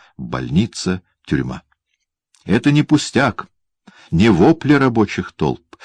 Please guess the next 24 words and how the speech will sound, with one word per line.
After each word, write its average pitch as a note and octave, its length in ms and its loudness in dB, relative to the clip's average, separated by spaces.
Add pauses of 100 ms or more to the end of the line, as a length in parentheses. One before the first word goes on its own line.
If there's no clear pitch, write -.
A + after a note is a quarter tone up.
(160)
не G2 140 2
парламентский D3 800 2
запрос A#2 520 0
о G2 80 2
здоровье F2+ 680 2 (220)
и F#2+ 140 2
благоустроенности E2 1120 0
народа. C#2 400 -4 (480)
И D#2+ 100 0
от F2+ 240 0
него G2 500 4
не G#2 180 2
отделаешься A#2+ 1200 2 (260)
ни F#2+ 180 4
к G2+ 100 -4
чему G2+ 380 4
не F2+ 180 4
обязывающей D#2 800 0
болтовней. C2+ 680 -6 (500)
Из F2 260 2
любви F2+ 580 4
к - 140 -6
родному E2+ 520 0
очагу F2+ 760 2